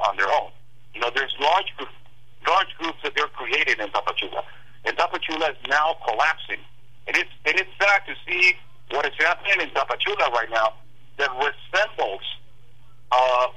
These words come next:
possibly on a forty to fifty percent of what is happening in Del Rio, in, in Roma, Texas, in McAllen, Texas, in Ciudad Acuña, in Tamaulipas, in Matamoros, in Reynosa. Right now, Texas, it is the open gate for the world.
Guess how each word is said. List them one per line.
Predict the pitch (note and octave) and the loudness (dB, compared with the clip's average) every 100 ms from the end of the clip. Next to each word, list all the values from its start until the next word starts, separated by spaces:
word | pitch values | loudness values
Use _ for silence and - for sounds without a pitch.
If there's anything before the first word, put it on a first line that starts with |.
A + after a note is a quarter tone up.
| - | 2
possibly | E3 - F3+ F3+ E3+ | 2 2 -4 -2 2
on | B2+ | 2
a | A#2 | 0
forty | D3+ F3+ F3+ | -2 -2 0
to | - | 0
fifty | E3+ E3 D3+ | -2 -2 -2
percent | - - E3+ D3+ - | -2 2 2 2 0
of | G#2+ | 0
what | C#3+ | 0
is | C#3 D3 | 0 2
happening | C#3+ D3 C3+ A2+ | 2 2 -2 -2
in | G#2 | -2
Del | G2+ G2+ D3 | -4 -2 0
Rio, | E3 F#3+ - - - - | 2 0 -4 -14 -14 -8
in, | G2+ G2+ - | -6 -2 0
in | G#2 | 0
Roma, | A2 C3+ E3+ E3+ D#3+ | 2 2 4 2 2
Texas, | E3 F#3 F3+ - - - - - - - | 2 2 0 -2 -14 -14 -14 -14 -12 0
in | C3+ | 0
McAllen, | - - E3+ F3 - | 0 2 2 2 0
Texas, | F3 - F#3 F3 - - - | -2 0 -2 -2 -10 -6 -4
in | A#2+ | -2
Ciudad | C3+ C3+ G#2+ | 2 2 2
Acuña, | - B2 - F#3 - - | -2 -6 2 2 2 -6
in | A2+ G#2+ | -8 -2
Tamaulipas, | B2+ - D#3 - F3 E3 | -2 0 -4 0 0 2
in | A2+ A2 | -2 0
Matamoros, | A2 G#2+ C#3+ F3+ F3 - | 0 0 0 0 -2 -4
in | A2 | -4
Reynosa. | G#2 G#2 A2+ E3+ F3+ E3+ - - - B2+ | -2 -2 0 0 2 0 -2 -14 -6 2
Right | D#3+ G3 | 2 4
now, | F#3+ F#3 - | 2 2 2
Texas, | F#3 - F3+ F3 - - | 0 2 -2 -2 -8 -4
it | D3 | -2
is | D3 C3+ | -2 -2
the | A#2+ - C#3+ | -6 -2 -2
open | E3+ F#3+ F#3 E3 | 0 -2 -4 0
gate | D3 C3+ - - - - | 0 0 -6 -14 -14 -8
for | B2+ A#2+ | -2 0
the | A2 G#2 | 0 0
world. | D3 G#2+ | 0 0